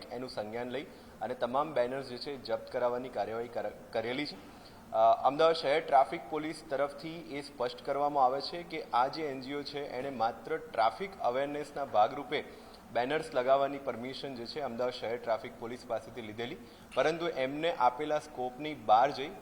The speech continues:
કોઈ પણ પ્રકારની મંજૂરી લીધા વગર, કોઈ પણ પ્રકારનું ધ્યાન દોર્યા વગર મહિલાઓની સલામતી ઉપર પ્રશ્નો ઉદ્ભવે એ પ્રકારના વિવાદાસ્પદ પે-, પોસ્ટર્સ અને બેનર્સ અમદાવાદ શહેરના જાહેર રસ્તા ઉપર લગાવેલા છે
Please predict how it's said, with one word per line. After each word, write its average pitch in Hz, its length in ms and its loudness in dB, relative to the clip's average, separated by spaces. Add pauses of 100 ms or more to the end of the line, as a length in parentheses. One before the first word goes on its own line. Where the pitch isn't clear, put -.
(100)
કોઈ 139 140 0
પણ 185 200 0
પ્રકારની 147 440 2
મંજૂરી 123 400 -4
લીધા 120 260 2
વગર, 110 240 0
કોઈ - 280 -4
પણ 147 180 -2
પ્રકારનું 131 500 -2
ધ્યાન 117 320 -4
દોર્યા 120 240 -2
વગર 110 240 -4 (380)
મહિલાઓની 147 600 4
સલામતી 147 560 2
ઉપર 147 260 -4
પ્રશ્નો 135 440 -4
ઉદ્ભવે 131 420 0
એ 139 40 -4
પ્રકારના 120 800 0 (340)
વિવાદાસ્પદ 131 680 4 (160)
પે-, 127 360 0
પોસ્ટર્સ 160 420 0
અને 139 160 -2
બેનર્સ 127 380 2 (500)
અમદાવાદ 143 320 6
શહેરના 143 340 0
જાહેર 123 360 0
રસ્તા 120 240 -2
ઉપર 127 240 0
લગાવેલા 117 500 6
છે 117 100 -8